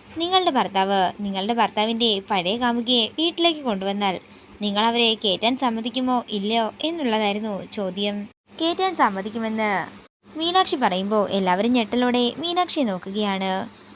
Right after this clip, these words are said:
"എൻ്റെ ഭർത്താവിന് ഞാനും എൻ്റെ ഭർത്താവും ഞങ്ങളുടെ കുഞ്ഞും അടങ്ങുന്നതാ കുടുംബം.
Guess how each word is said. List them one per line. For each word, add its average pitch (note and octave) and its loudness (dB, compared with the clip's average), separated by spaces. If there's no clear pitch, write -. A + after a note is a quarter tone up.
"എൻ്റെ F4 0
ഭർത്താവിന് G3 -2
ഞാനും G3+ -2
എൻ്റെ E4 -2
ഭർത്താവും F#3+ -4
ഞങ്ങളുടെ F#3+ -2
കുഞ്ഞും G#3 -6
അടങ്ങുന്നതാ G3+ -4
കുടുംബം. G3+ -6